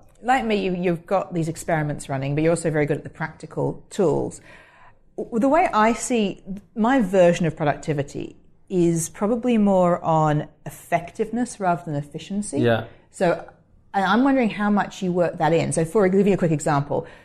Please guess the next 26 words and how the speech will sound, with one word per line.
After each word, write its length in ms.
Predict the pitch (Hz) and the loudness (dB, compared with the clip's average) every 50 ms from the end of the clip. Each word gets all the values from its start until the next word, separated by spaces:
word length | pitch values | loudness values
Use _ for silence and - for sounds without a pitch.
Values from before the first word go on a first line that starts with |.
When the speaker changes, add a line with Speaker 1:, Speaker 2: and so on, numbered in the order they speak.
| - - | -14 -6
Speaker 1:
To 100 | - 202 | -2 2
me, 300 | 196 214 233 254 247 - - | 4 4 4 4 4 2 2
an 80 | 180 | 0
example 420 | 175 160 156 180 170 165 165 170 160 | 0 0 0 2 0 2 2 0 0
of 60 | 151 | 0
effectiveness 840 | 151 147 - - 156 - - - - 165 139 139 139 139 - - - | -2 -4 -4 -4 -4 -4 -4 -6 -6 -6 -4 -4 -4 -4 -6 -4 -4
would 120 | 151 147 | -4 -2
be 100 | 151 147 | -2 -2
to 80 | 151 143 | -2 -4
say, 640 | - - - 151 147 147 147 143 143 143 143 - - - - _ _ _ - - _ _ _ _ _ _ _ _ _ _ _ - - - | -4 -2 0 2 4 4 6 4 4 2 0 -4 -12 -20 -20 _ _ _ -20 -20 _ _ _ _ _ _ _ _ _ _ _ -20 -12 -8
when 360 | 165 147 156 190 190 185 180 | -4 2 4 6 6 6 6
I, 640 | 185 190 202 208 208 202 202 202 196 208 - - - _ - - - - - _ _ - 196 | 6 6 4 4 4 4 4 4 2 2 0 -4 -10 _ -20 -20 -20 -20 -20 _ _ -4 -4
okay, 240 | 180 175 135 - 143 | 0 0 0 2 2
let's 160 | 170 180 175 | 2 0 0
just 200 | - 220 - - | -2 -2 -2 0
say, 420 | - 185 175 165 160 160 156 156 - | 2 4 4 6 6 4 4 2 0
as 140 | 151 147 165 | -2 -2 -2
I 60 | 151 | -2
said 220 | 147 - 151 147 | 0 0 -2 -2
before, 240 | 151 143 - 143 135 | -2 -2 -2 -2 -2
someone's 280 | - 180 170 170 165 151 | 0 0 0 2 2 2
a 60 | 156 | 0
collaborator 760 | - - - 151 151 151 147 147 147 139 139 143 143 - 143 | 0 -2 -2 0 0 2 2 2 2 2 2 2 0 -4 -8
type 260 | - - 131 131 - | -10 -8 -8 -8 -10
of 140 | - - _ | -12 -16 _
person. 460 | - - - - - - - - - | -10 -10 -10 -10 -14 -16 -16 -16 -18